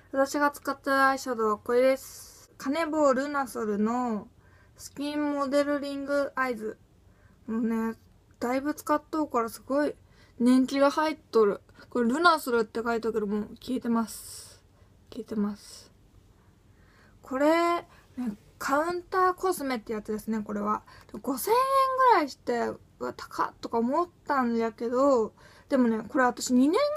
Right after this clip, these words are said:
ぐらい使ってます。なんか使っても全-、まだまだ、まだ残っとるから、まあね、一回買えばいいから、最初高いなと思うけど、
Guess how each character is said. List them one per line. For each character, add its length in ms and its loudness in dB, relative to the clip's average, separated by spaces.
ぐ 40 6
ら 60 0
い 160 -14
使 180 -12
っ 60 -6
て 140 -6
ま 180 0
す。 100 -20
な 100 -2
ん 40 -2
か 120 -2
使 180 -4
っ 80 4
て 120 0
も 100 2
全-、 340 -6
ま 220 4
だ 100 0
ま 200 0
だ、 180 -2
ま 160 4
だ 220 0
残 260 2
っ 60 -14
と 100 0
る 100 0
か 100 -6
ら、 320 0
ま 140 -6
あ 60 -4
ね、 100 -14
一 100 -12
回 300 0
買 300 2
え 20 0
ば 160 4
い 160 2
い 40 -8
か 160 -6
ら、 280 0
最 220 -8
初 120 -6
高 320 -6
い 20 -8
な 200 -2
と 100 -12
思 180 -2
う 40 -8
け 100 -10
ど、 300 -4